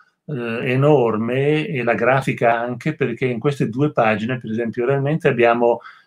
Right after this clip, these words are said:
eh, una mappa visiva del Rinascimento con spiegazioni interne molto, molto esaurienti, oltre alla linea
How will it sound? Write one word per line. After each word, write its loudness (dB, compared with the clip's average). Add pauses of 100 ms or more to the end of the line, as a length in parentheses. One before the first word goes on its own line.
(160)
eh, -4
una 4
mappa 4
visiva 2
del -2 (260)
Rinascimento 0
con 4
spiegazioni 0
interne 0
molto, -2 (300)
molto 0
esaurienti, 0
oltre -2
alla 2
linea 2